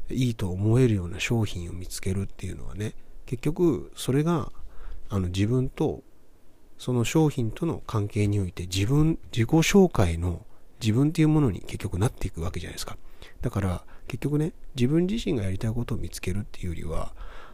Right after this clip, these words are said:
あの、少なからず応援したいっていうものを応援できる自分になれば、それが、えー、自分と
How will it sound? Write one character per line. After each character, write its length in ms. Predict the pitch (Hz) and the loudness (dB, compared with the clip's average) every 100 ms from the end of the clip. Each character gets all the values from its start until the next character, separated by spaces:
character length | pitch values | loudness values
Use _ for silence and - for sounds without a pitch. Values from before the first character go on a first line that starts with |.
| - | -4
あ 120 | - | 0
の、 220 | 87 87 - | 0 -2 -4
少 260 | - - | -4 -2
な 140 | 208 214 | -2 -2
か 120 | 233 | -2
ら 120 | 208 | -2
ず 180 | 123 85 | -2 -4
応 280 | - 127 170 | 0 2 4
援 160 | 190 196 | 4 2
し 60 | |
た 140 | - 202 | 2 0
い 20 | |
っ 40 | |
て 140 | 202 123 | 0 0
い 20 | |
う 40 | |
も 100 | 101 | 0
の 80 | 85 | -2
を 240 | 82 92 135 | -2 0 2
応 80 | |
援 180 | 147 147 | 4 4
で 120 | 143 | 4
き 120 | 143 156 | 2 2
る 80 | |
自 180 | 104 85 | 0 0
分 180 | 90 95 | -2 -2
に 80 | 98 | 0
な 120 | 98 | 0
れ 120 | 87 | -2
ば、 300 | 82 82 78 - - - | -2 -2 -2 -8 -10 -10
そ 140 | - | 0
れ 100 | 190 | 2
が、 320 | 185 208 143 - - - | 4 2 0 -2 -4 -2
え 300 | 113 92 87 | 2 2 2
ー、 100 | 85 | 0
自 100 | 104 | 2
分 200 | 120 131 | 2 2
と 280 | - - | 0 0